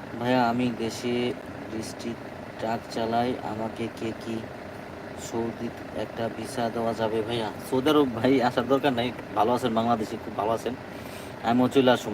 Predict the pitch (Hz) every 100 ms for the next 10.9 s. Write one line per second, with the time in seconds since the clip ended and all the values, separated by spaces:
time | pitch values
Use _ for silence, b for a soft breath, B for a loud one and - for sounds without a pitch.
0 | 101 104 104 - 98 107 131 107 - -
1 | - B B - - 101 107 110 110 107
2 | 107 104 101 98 107 101 90 101 104 104
3 | 101 104 95 95 95 95 92 - - -
4 | 104 101 101 95 - - - - - -
5 | - - - - - - - - - -
6 | - - - - - - - - - -
7 | - - - - - - - - - -
8 | - - - - - - - - - -
9 | 107 110 113 113 113 113 107 110 107 107
10 | 110 110 101 101 107 107 101 98 101